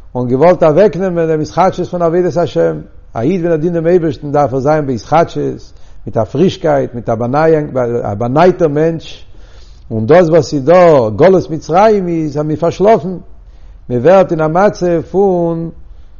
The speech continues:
שכחה, אין דער מצב פון שינה, און עס איז, אה, אור נחת. און דאס איז דער ענין פון החודש הזה לכם. בשעת יידן דארף מען ארויסגיין פון מצרים.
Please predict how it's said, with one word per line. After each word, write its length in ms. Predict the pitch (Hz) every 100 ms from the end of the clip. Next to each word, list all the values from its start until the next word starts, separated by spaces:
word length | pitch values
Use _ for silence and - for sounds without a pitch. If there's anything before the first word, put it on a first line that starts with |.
| -
שכחה, 440 | - 190 214 - 170
אין 380 | 151 139 -
דער 100 | 123
מצב 380 | 127 147 151 151
פון 160 | - 131
שינה, 600 | - 202 190 175 151 135 - - - - - - -
און 420 | 143 143 143 139
עס 160 | -
איז, 200 | 147 120
אה, 220 | 156 156 160
אור 220 | 170 180
נחת. 320 | 190 170 202 208 180 - - - - - - - - - - - - - - - - - - - - -
און 260 | 123 113
דאס 280 | 170 226 208
איז 80 | 180
דער 140 | 175
ענין 340 | 190 208 180 160
פון 680 | 175 202 180 170 165 160 - - -
החודש 500 | 127 170 190 160 147
הזה 240 | 143 156
לכם. 360 | 147 113 131 127 - - - - - - - 95
בשעת 500 | - 156 190 185 160
יידן 200 | 180 175
דארף 220 | 175 156
מען 100 | 165
ארויסגיין 380 | 156 180 180 156
פון 180 | 175 170
מצרים. 500 | - 156 175 165